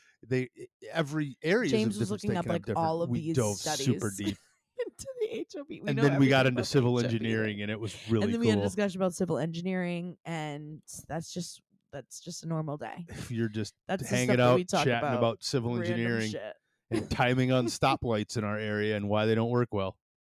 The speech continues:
Speaker 2: Oh my God. I could, like, I could talk about traffic and, like, how stupid some of the,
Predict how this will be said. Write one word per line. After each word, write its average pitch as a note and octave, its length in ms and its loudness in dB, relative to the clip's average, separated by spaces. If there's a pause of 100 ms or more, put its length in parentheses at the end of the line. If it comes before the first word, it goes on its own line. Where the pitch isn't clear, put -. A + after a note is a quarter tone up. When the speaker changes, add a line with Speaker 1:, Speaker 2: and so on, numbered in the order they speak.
(540)
Speaker 2:
Oh G#3+ 180 -4
my G3 160 0
God. E3 460 0 (180)
I F#3+ 160 -2
could, F#3+ 300 -4
like, F3+ 220 -2 (100)
I F3 160 -2
could - 160 -6
talk C#4+ 200 -4
about C4 220 -4
traffic F#3 600 -4
and, D3 180 -12
like, C3 260 -14
how D#3 420 -12
stupid E3+ 720 -6 (920)
some F#3+ 240 -4
of F3 140 -6
the, D3+ 420 -2